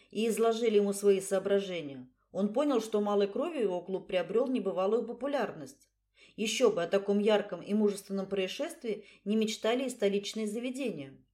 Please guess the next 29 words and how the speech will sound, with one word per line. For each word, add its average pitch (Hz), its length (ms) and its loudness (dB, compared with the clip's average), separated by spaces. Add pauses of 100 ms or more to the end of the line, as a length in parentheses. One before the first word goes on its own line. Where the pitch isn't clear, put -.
(800)
Он 233 200 -2
забрал 233 360 4
заявление 226 560 0
при 208 160 2
условии, 247 680 -4 (220)
что - 200 -4
казаки 208 400 0
научат 240 480 -4
его 196 160 6
парней 208 340 0
танцевать 196 540 -2
гопак 214 420 -4
и - 60 -12
прочие 240 440 -2
танцы. 135 600 -10 (840)
Лукавый 220 480 4
менеджер 226 520 -4 (220)
с - 40 -20
чистой 277 380 -6
совестью 202 440 -2
пообещал, 160 640 -6
что - 220 -6
отныне 190 320 -2
его 165 120 -4
танцоры 233 640 -6 (260)
будут 202 300 6
пропагандировать 208 800 -2
культуру 202 380 2
казачества – 202 720 -4